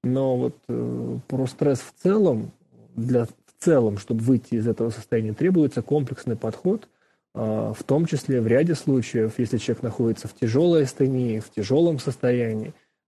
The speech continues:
то здесь по назначению врача с оценкой анамнеза, показаний, противопоказаний можно использовать и метаболические препараты, ноотропные, витамины. Там много чего может помочь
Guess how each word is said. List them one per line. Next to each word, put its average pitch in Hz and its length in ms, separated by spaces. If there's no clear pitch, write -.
то 117 80
здесь 123 260
по - 140
назначению 117 800
врача 113 720
с 120 40
оценкой 113 760
анамнеза, 110 840
показаний, 113 560
противопоказаний 123 840
можно 120 280
использовать 117 600
и 117 40
метаболические 120 760
препараты, 123 560
ноотропные, 120 680
витамины. 143 640
Там 113 140
много 147 240
чего 143 260
может 123 360
помочь 131 520